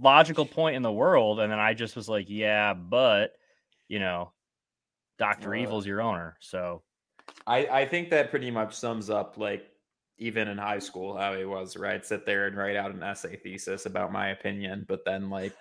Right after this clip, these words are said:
Speaker 2: somebody would come in with the meathead opinion, and that was the cool one, so we're good to go. Um,
Speaker 1: Mm-hmm.
Speaker 2: okay, other relevant topics. I, I, oh. I, I saw that
Speaker 1: John
Speaker 2: you,
Speaker 1: does
Speaker 2: you sent me a,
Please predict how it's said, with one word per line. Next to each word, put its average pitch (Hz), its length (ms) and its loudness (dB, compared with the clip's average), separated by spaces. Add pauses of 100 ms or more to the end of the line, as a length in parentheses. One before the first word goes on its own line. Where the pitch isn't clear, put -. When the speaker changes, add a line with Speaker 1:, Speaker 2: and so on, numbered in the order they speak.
Speaker 2:
somebody 101 340 -4
would 101 140 -4
come 107 180 0
in 104 80 0
with 104 140 -6
the 98 80 -2
meathead 101 400 2
opinion, 98 540 -4
and 98 180 -6 (340)
that 98 220 4
was 98 120 -4
the 101 60 -6
cool 101 260 0
one, 98 280 -2
so 92 240 -10
we're 95 100 -8
good 95 180 -12
to - 60 -20
go. 95 300 -14 (480)
Um, 123 420 6 (800)
Speaker 1:
Mm-hmm. 156 120 8
Speaker 2:
okay, 147 280 12
other 131 720 10 (200)
relevant 110 760 6 (280)
topics. 92 720 2
I, 92 240 0 (220)
I, 98 160 -2 (180)
oh. 120 280 4 (3750)
I, - 140 -4
I 104 80 6
saw 107 220 8
that 95 100 8
Speaker 1:
John 95 80 4
Speaker 2:
you, 92 60 2
Speaker 1:
does 117 260 2
Speaker 2:
you 98 80 -8
sent 101 220 0
me 98 120 2
a, 98 120 0